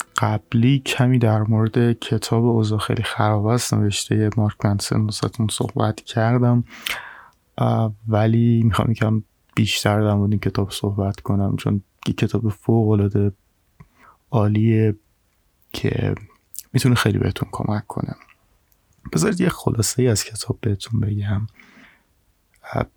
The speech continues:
یا بذارید اصلاً یه بخشی از کتابو بخونیم، اینجوری قشنگ‌تره. فصل اول کتاب خیلی قشنگ شروع می‌شه، یعنی با، اه، یه داستان جالب شروع می‌شه که خیلی خود، خیلی باش درگیر می‌شیم. اه،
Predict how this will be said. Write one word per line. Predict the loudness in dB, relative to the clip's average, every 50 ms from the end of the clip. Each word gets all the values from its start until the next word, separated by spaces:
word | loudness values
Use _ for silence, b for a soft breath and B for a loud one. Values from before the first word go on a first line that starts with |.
| _ _
یا | 2 4
بذارید | 4 4 4 4 2
اصلاً | 2 2 2 0
یه | 0
بخشی | 2 2 0 0 -2 -2 -2 -2
از | -2
کتابو | -2 -2 -4 0 0 0 2
بخونیم، | 0 0 -2 0 -4 -4 -4 -6 -10 _ _ _ -20 _ _ -4
اینجوری | -4 -2 -2 -4
قشنگ‌تره. | -4 -4 -6 -6 -6 -6 -6 -6 -6 -6 -6 -4 -6 -6 -10 -12 -20 _ _ _ b b b b b b _
فصل | -2 0 0 0 0 2
اول | 2 2 2 0 0
کتاب | -2 -2 -2 -2 -2 -2
خیلی | -2 0 -2 0 0 0
قشنگ | -2 -4 -6 -6 -6 -6 -6 -6
شروع | -4 -4 -4 -2 -4 -4
می‌شه، | -6 -8 -8 -6 -4
یعنی | -4 -4 -2
با، | -4 -4 -4 -4 -4 -2 -4 -4 -8 _ _ _ _ _ _ _ _ -14 -6 -6
اه، | -6 -4 -4 -2
یه | -2 -2 -2 -2 _
داستان | 0 0 0 0 -2 -4 -4 -2 -2 0 0 -2 -2 -6 _ _ _ _ -12 -10 -10
جالب | -4 -2 -2 -2 -2 -4 -6
شروع | -6 -4 -4 0 0 0
می‌شه | 0 0 -4 -6 -10 -6
که | -4 -2 -2 -2 -6 -8 _ _ _ _ _
خیلی | -10 -6 -4 -4 -2 -4
خود، | -4 -6 -6 -8 -8 _ -20 _ _ -10
خیلی | -4 -2 0 0
باش | 0 -2 -4 -2
درگیر | -2 -2 -2 0 -2 -4 -2 -2 0 0 0
می‌شیم. | 0 -4 -6 -6 -8 -8 -8 -10 B B B B B B B B B B B B B B B B B B B _ -6
اه، | -4 -4 -4